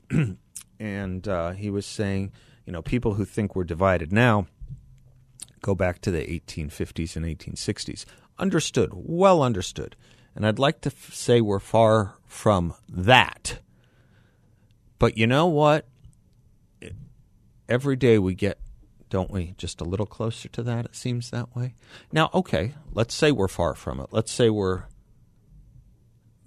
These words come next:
twenty-six miles from it. Let's say we are.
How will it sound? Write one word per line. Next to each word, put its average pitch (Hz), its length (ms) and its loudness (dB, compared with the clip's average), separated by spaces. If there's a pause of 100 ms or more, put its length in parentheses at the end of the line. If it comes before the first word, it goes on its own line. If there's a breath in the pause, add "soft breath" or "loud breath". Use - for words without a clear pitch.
(140)
twenty-six - 960 -6 (100)
miles 69 380 -6
from 60 240 -10
it. - 80 -18 (720)
Let's - 180 -6
say 113 160 2
we 62 200 -6
are. - 260 -16